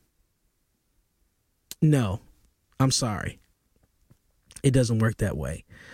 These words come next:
Homophobic, transphobic, fatphobic, I'm not afraid of any of these things. Phobia is a fear of something. I'm not afraid of any of those things. I don't think anybody is afraid of fat people.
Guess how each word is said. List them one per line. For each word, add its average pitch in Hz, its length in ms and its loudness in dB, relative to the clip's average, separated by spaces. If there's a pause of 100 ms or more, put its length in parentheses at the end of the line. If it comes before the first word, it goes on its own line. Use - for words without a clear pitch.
(160)
Homophobic, 170 880 2 (300)
transphobic, 160 960 2
fatphobic, 147 1000 2 (140)
I'm 170 240 4
not 175 240 2
afraid 143 540 2
of 107 100 -4
any 123 220 2
of 113 80 0
these 101 200 0
things. 82 540 -6 (220)
Phobia 180 440 4
is 135 200 2
a 113 60 -4
fear 135 500 0
of 123 140 -2
something. - 520 -4 (1900)
I'm 147 160 4
not 196 160 4
afraid 160 380 4
of 139 80 2
any 143 140 4
of 127 80 2
those 117 220 0
things. 78 380 -6
I 139 80 4
don't 170 140 2
think 151 180 0
anybody 160 440 2
is 143 80 2
afraid 143 640 0 (320)
of 127 420 2
fat 139 320 0
people. 143 420 2